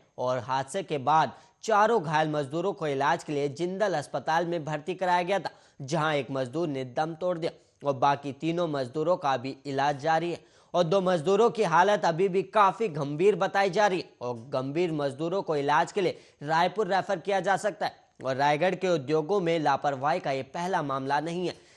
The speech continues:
यहाँ के उद्योगों में लगातार लापरवाही भी देखी जा रही है। ऐसे ज-, मामलों में जिला प्रशासन पर भी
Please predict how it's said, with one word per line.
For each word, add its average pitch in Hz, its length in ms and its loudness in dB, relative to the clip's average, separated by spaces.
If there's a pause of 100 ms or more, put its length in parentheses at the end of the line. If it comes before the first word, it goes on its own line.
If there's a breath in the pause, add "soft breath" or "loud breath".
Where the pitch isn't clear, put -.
(220 soft breath)
यहाँ 175 380 0
के 196 180 -2
उद्योगों 165 520 0
में 170 120 0
लगातार 139 600 2
लापरवाही 143 600 0
भी 175 140 0
देखी 185 320 -4
जा 180 180 0
रही 175 120 -2
है। - 320 -6
ऐसे 147 200 -4
ज-, 131 160 -8
मामलों 147 360 -2
में 156 280 -2
जिला 190 300 0
प्रशासन 170 600 -4
पर 165 160 -2
भी 160 260 0